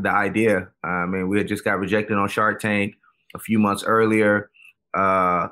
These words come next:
there's still people like, "Man, why would you, why would you even come up with this product? Yeah, this disposable washcloth, like,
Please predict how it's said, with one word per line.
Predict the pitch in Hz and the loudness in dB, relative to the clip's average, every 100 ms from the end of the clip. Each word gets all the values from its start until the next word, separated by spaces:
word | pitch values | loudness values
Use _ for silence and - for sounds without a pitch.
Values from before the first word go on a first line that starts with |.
| - | -6
there's | 98 | -6
still | - 110 | -2 -2
people | - 104 104 | 0 -2 -2
like, | 95 | 0
"Man, | 110 110 | 0 0
why | 113 | 0
would | 139 123 | 0 -2
you, | 127 - - _ _ | -2 -4 -10 _ _
why | 107 143 | -2 0
would | 151 120 | 0 0
you | 135 131 - | 2 0 -2
even | 123 117 | -2 -2
come | 127 | 0
up | 117 | 0
with | 110 | 0
this | 117 | -2
product? | - 147 107 90 | -2 -2 0 0
Yeah, | 104 | -2
this | 101 104 | -2 -4
disposable | - - 123 113 107 | -8 -2 0 2 2
washcloth, | 107 120 117 107 92 - | 4 2 0 -2 -2 0
like, | 98 95 | -2 -2